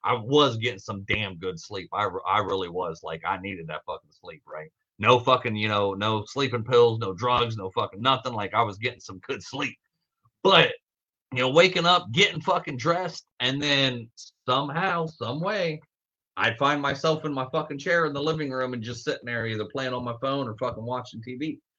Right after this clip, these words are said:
not doing a fucking thing. So I was legit slipping into a depression. Uh, I was legit fucking, fucking going down that rabbit hole. And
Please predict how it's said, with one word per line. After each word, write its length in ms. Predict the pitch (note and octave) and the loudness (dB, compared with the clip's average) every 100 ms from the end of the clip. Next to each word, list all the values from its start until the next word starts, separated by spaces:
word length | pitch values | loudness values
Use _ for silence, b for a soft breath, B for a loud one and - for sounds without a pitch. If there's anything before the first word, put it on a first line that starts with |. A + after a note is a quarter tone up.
| _ B2 | _ 0
not 220 | C3+ C3+ | 2 4
doing 180 | D#3 C#3 | 4 4
a 80 | |
fucking 320 | - E3 E3 E3 | 2 2 2 -2
thing. 260 | - - _ _ _ _ | -2 -6 _ _ _ _
So 120 | B2 | 8
I 140 | F3+ | 10
was 160 | D4+ E3 | 8 4
legit 460 | E3 A#2+ G3+ C4 - _ | 0 2 2 0 -2 _
slipping 340 | D3+ G#3+ A3 F#3 | 4 6 6 2
into 320 | G#3+ F3 G#3 | 2 2 2
a 60 | F3+ | 2
depression. 640 | A2+ G3+ A#3+ - - - _ _ _ _ | 2 0 0 -4 -10 -16 _ _ _ _
Uh, 280 | G#2 F#2+ D2+ - _ _ _ _ - | 2 2 0 -10 _ _ _ _ 0
I 140 | B2+ | 2
was 180 | E3 C#3+ | 4 2
legit 480 | D3+ A#2+ - G3+ - | 0 -2 2 2 2
fucking, 460 | - C3 C#3 A#2 G#2 _ _ _ _ | -2 -4 -4 -6 -8 _ _ _ _
fucking 300 | D#3+ D#3 C#3+ | 6 6 4
going 220 | C#3+ E3 D#3 | 4 4 6
down 220 | D3+ C#3+ | 4 4
that 180 | C#3 B2 | 2 2
rabbit 300 | B2 G#2+ F2 | -2 -2 -6
hole. 260 | G#2 - _ _ _ _ _ | -10 -12 _ _ _ _ _
And 640 | D3 D#3+ D3+ C#3 B2+ A2+ | 8 10 10 8 6 -2